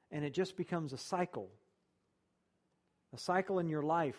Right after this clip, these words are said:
where you begin to settle for an abundance of shallow relationships rather than for a few meaningful relationships.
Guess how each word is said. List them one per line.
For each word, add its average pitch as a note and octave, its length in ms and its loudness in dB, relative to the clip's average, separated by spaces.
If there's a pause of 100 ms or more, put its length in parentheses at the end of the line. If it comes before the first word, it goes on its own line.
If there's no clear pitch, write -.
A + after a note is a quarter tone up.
where C#3 100 -2
you D#3 180 0
begin D#3 340 -2
to A#2+ 80 -16
settle D#3+ 440 0
for C#3+ 160 -6
an C3 80 -4
abundance D#3+ 600 0 (840)
of A2+ 80 -12
shallow D#3+ 440 2
relationships C3+ 800 -6 (1400)
rather E3+ 360 2
than D#3 260 0
for C#3+ 420 2
a C3 80 -6
few C#3 600 0 (800)
meaningful D3 760 -2 (520)
relationships. A#2+ 840 -6